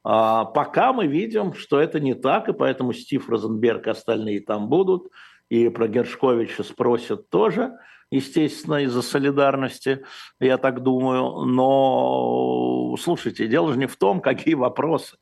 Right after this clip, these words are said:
Это важно, конечно, задавать вопросы, а в том, какие <laughs> ответы. А ответы мы можем сейчас написать вам на любой вопрос. Вот мы сядем после эфира,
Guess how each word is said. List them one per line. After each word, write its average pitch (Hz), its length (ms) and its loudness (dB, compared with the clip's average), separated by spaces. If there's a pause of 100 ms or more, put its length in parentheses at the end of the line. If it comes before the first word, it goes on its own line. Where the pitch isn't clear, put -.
(280)
Это 117 200 0
важно, 165 360 2
конечно, 135 460 -2
задавать 120 480 0
вопросы, 120 500 0
а 160 100 2
в 156 80 -10
том, 147 160 -2
какие 131 640 0
<laughs> - 680 -2
ответы. 190 800 0 (640)
А 131 120 2
ответы 175 400 2
мы 156 140 0
можем 151 240 -2
сейчас 165 480 -2
написать 147 600 0
вам 135 360 0
на 139 340 -2
любой 139 380 2
вопрос. 131 540 0
Вот 120 120 -8
мы 117 140 -6
сядем 180 460 0
после 120 420 0
эфира, 110 480 -4